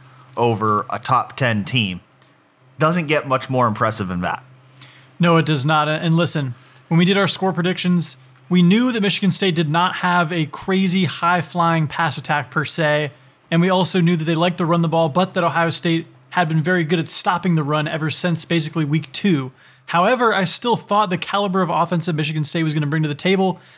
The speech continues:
Speaker 2: was gonna be a little bit, a cut above some of the other teams that had a more well-balanced kind of attack.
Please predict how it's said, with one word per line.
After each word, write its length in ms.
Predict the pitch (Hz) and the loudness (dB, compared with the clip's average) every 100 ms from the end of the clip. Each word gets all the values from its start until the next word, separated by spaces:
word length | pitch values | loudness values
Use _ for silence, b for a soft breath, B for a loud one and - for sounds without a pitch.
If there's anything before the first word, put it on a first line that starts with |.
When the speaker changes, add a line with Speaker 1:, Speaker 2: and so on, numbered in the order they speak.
| B | B
Speaker 2:
was 120 | 147 | 0
gonna 160 | 180 180 | 2 4
be 140 | 185 | 4
a 60 | 175 | 2
little 220 | 160 175 | 2 2
bit, 220 | 165 180 - - | 2 -2 -4 -10
a 60 | |
cut 240 | - 247 220 | -2 0 2
above 560 | 165 196 202 190 160 _ b b b - | 2 4 2 2 -4 _ b b b -4
some 200 | - 202 | 2 4
of 60 | |
the 100 | 196 | 4
other 160 | 196 185 | 4 2
teams 440 | - 214 208 180 | 0 0 2 2
that 80 | 185 | 2
had 140 | 175 | 0
a 40 | 170 | 2
more 240 | 180 175 | 2 2
well-balanced 680 | 165 180 175 175 175 160 - | 2 2 2 2 2 0 -2
kind 200 | 170 160 | 0 0
of 40 | |
attack. 400 | 151 - 170 165 | -2 -2 -2 -4